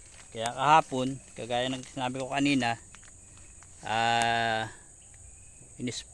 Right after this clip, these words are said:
ah, nilagyan ko ng kuwan, ng insecticide. At may nakita ko ditong butas. Ngayon, titingnan ko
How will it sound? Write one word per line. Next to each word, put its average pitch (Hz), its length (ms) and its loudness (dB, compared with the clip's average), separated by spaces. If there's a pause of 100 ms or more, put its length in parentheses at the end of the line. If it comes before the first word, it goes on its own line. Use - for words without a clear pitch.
(160)
ah, 120 80 -2
nilagyan 135 480 0
ko 139 80 2
ng 135 160 0
kuwan, 139 160 0
ng 127 240 -4
insecticide. 127 640 -4 (880)
At - 160 -16
may 135 80 2
nakita 135 480 2
ko 139 160 0
ditong 151 560 4 (540)
butas. 135 560 2
Ngayon, 131 240 -2
titingnan 135 480 -2
ko 127 160 -2